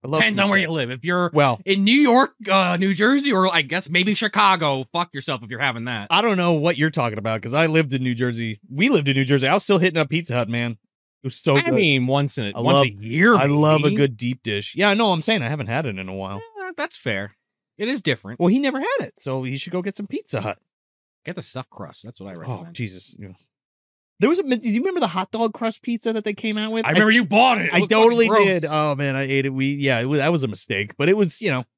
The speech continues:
Speaker 1: it was good going in. Um,
Speaker 2: Chet Lee. Okay. Thank you.
Speaker 1: Chet Lee.
Speaker 2: Wanna make sure we get that right,
Speaker 1: Yeah.
Speaker 2: 'cause my name is definitely not Scene.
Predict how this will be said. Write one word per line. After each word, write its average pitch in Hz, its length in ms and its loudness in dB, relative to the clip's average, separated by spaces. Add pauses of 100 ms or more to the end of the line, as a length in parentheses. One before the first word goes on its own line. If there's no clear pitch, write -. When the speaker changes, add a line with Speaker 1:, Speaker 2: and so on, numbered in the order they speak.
(180)
Speaker 1:
it 151 60 -4
was 147 100 -2
good 180 260 2 (880)
going 165 240 4
in. 139 240 0 (380)
Um, 190 560 2
Speaker 2:
Chet 262 300 -2
Lee. 120 320 -6
Okay. 110 460 -8 (100)
Thank 196 260 0
you. 95 300 -4
Speaker 1:
Chet 135 240 0
Lee. 120 300 -8 (180)
Speaker 2:
Wanna 120 140 -8
make 143 120 -6
sure 156 80 -8
we 143 80 -6
get 151 120 -2
that 147 140 -2
right, 127 200 -2
Speaker 1:
Yeah. 311 140 -2
Speaker 2:
'cause 110 140 -6
my 120 140 -2
name 131 160 0
is 110 100 -6
definitely 139 260 -6
not 139 180 -6
Scene. 87 440 -10